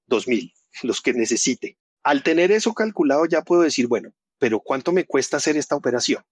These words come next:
¿Qué significa que yo opere cincuenta, veinte, treinta, doscientos camiones en estas frecuencias, con estas capacidades de carga?".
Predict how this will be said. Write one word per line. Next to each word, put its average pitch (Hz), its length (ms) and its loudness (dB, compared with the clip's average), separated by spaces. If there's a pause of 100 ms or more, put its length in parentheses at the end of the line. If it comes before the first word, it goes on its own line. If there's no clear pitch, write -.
¿Qué 127 120 0
significa 147 600 0
que 143 120 -6
yo 123 120 0
opere 120 260 2
cincuenta, 117 540 -2
veinte, 113 380 -2
treinta, 110 360 -2
doscientos 107 560 -4
camiones - 680 -12
en 120 140 -2
estas 113 320 -2
frecuencias, - 840 -8 (240)
con 110 200 -8
estas 104 260 -8
capacidades 104 580 -6
de 104 100 -6
carga?". - 400 -18